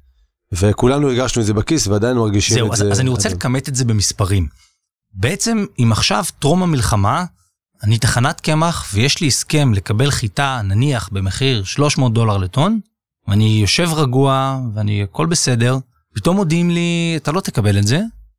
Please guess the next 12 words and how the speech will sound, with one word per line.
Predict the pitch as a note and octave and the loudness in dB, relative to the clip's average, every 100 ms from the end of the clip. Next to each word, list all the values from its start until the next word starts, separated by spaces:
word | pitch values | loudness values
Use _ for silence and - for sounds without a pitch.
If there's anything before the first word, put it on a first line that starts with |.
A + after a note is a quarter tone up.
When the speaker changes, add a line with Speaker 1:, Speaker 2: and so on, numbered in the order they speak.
| _ | _
Speaker 2:
ולך | C3 D#3 G#3 | -4 -2 0
תקנה | - G#3 G3+ | -2 -2 0
עכשיו | - E3+ | 0 -2
במקום | D#3+ F3 E3 | -2 0 0
אחר, | F3+ | 0
Speaker 1:
כן. | D3+ | 2
Speaker 2:
שהמחיר | A2 G2 | 2 2
הוא | D3+ | 0
פתאום | B2+ C#3 | 0 0
חמש | B2+ A#2+ A2+ G#2+ | 2 2 2 0
מאות | F#2+ | 0
דולר | F2+ | 0